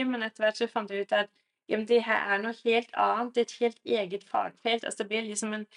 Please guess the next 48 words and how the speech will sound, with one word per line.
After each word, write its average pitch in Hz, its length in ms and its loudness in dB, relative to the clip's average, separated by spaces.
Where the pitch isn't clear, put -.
det 226 140 4
er 208 140 6
jo 247 80 0
psyken 208 580 -2
man 208 140 -6
jobber 196 260 -2
med, 196 160 -6
men 208 140 -6
det 220 100 -2
blir 226 220 -2
litt 202 160 -4
som 202 220 0
en 202 200 -2
kiropraktor, 196 680 -2
en 202 100 -4
osteopat 190 840 -2
og 190 160 0
en 190 420 -8
fysioterapeut, 202 880 -2
at 202 140 -2
man, 202 220 2
det 208 80 6
er 214 80 2
så 220 100 -10
forskjellig 202 600 0
den 208 100 -6
måten 196 380 -6
man 202 100 2
jobber 190 280 -4
på, 240 260 2
så 226 120 -4
det 208 140 4
er 190 100 2
et - 140 -10
helt 202 220 -8
eget. 190 340 -10
Så 220 80 2
jeg 220 100 2
har 202 300 2
liksom 202 320 -6
selv, 214 480 0
da 196 100 6
har 190 140 2
jeg 196 120 0
tatt 196 240 0
masse 220 380 -4
kurs, 226 540 -4
jeg 202 120 2